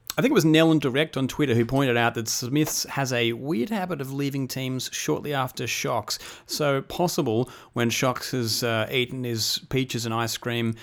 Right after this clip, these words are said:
gotten his fill of those in the hospital, is let out, uh, and back on the streets again. Perhaps they'll team up.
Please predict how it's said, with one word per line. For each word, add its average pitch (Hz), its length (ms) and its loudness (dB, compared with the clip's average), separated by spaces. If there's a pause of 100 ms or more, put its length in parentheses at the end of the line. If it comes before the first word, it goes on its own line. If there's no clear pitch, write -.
(200)
gotten 143 200 2
his 120 140 0
fill 123 180 2
of 120 100 4
those 120 320 2
in 113 180 -2
the 113 160 0
hospital, 117 560 0 (320)
is 107 180 -2
let 120 200 2
out, 110 440 2
uh, 110 520 0
and 107 260 -4
back 120 220 2
on 113 80 0
the 110 80 -2
streets 117 440 -2
again. 113 440 -4 (760)
Perhaps 151 300 -2
they'll 147 120 -2
team 151 240 -2
up. 135 220 -4